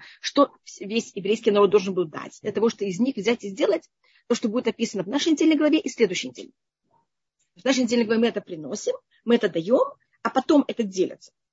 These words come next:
То, что из этого берется и делится сам мишкан, это описывается в нашей недельной главе, кроме маленького жертвенника – А в следующей недельной главе будет описываться, что надо было, как должны были быть оде-, как должна была быть одежда священников.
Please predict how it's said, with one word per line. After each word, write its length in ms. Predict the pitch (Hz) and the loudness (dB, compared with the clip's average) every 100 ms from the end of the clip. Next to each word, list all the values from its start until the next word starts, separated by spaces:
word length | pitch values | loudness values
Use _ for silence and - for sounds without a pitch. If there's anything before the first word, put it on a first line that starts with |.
| _ _ - | _ _ 0
То, 100 | 302 | 2
что 160 | - | 2
из 80 | 254 | 2
этого 220 | 247 226 | 2 2
берется 340 | 196 233 240 220 | 0 2 2 2
и 60 | |
делится 340 | 185 220 190 185 | 2 2 0 -4
сам 220 | - 208 | -10 -6
мишкан, 460 | 190 - - 147 - | -4 -4 -4 -6 -4
это 180 | 233 214 | -2 -2
описывается 420 | 208 214 180 - | -4 -4 -6 -8
в 20 | |
нашей 260 | - - 330 | -6 -2 0
недельной 260 | 330 359 330 | 0 -2 -2
главе, 320 | 320 330 415 _ _ _ | -4 -4 -6 _ _ _
кроме 440 | - 247 214 185 - _ | 2 4 4 0 -8 _
маленького 420 | 190 185 160 175 185 | -6 -2 -2 -4 -4
жертвенника – 600 | 285 - 320 294 311 - _ _ - - - _ 196 | -2 -2 -4 -2 -6 -6 _ _ -20 -20 -20 _ 0
А 120 | 180 | 0
в 80 | - | 0
следующей 340 | 294 415 302 | 4 6 6
недельной 260 | 247 247 233 | 6 4 4
главе 220 | 247 240 | 4 4
будет 160 | 240 | 0
описываться, 460 | 214 277 269 254 240 | -4 -4 -2 -4 -4
что 240 | - 240 | -4 0
надо 200 | 240 226 | 0 0
было, 140 | 202 196 | -2 -4
как 320 | 185 247 - | -4 -12 -6
должны 280 | 185 180 240 | -4 2 2
были 120 | 196 | 2
быть 240 | 175 247 - | 0 -4 -6
оде-, 360 | 170 165 208 | -8 -2 -4
как 240 | - 214 196 | -4 -6 -4
должна 180 | 196 | -4
была 160 | 208 190 | 0 0
быть 160 | 277 - | 0 -6
одежда 420 | 180 233 226 233 | 0 0 0 -8
священников. 500 | _ 202 - - - | _ -6 -6 -6 -16